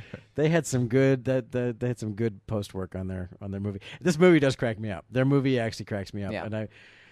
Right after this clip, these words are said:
Speaker 1: from what I read in the, uh, you know, the making of, I haven't seen the behind the scenes footage or anything, but they really did just kind of, like,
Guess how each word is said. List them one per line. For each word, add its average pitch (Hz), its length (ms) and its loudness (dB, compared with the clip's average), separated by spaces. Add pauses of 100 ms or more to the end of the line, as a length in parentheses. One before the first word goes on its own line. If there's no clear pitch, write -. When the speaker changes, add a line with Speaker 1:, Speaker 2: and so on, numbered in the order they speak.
(220)
Speaker 1:
from 139 140 0
what 151 100 8
I 135 80 8
read 135 300 6
in 127 80 0
the, 113 240 -4
uh, 110 260 -4
you 110 120 -8
know, 98 180 -6
the 101 100 -6
making 107 380 -6
of, 101 260 -8
I 101 40 -6
haven't 107 180 -4
seen 110 160 -6
the 98 60 -6
behind 101 280 -6
the 90 40 -8
scenes 110 260 -6
footage 95 280 -8
or 95 60 -6
anything, 101 240 -8
but 110 140 -6
they 139 100 0
really 170 220 2
did 170 180 0
just 139 160 -2
kind 147 160 0
of, 123 80 -4
like, 123 200 -4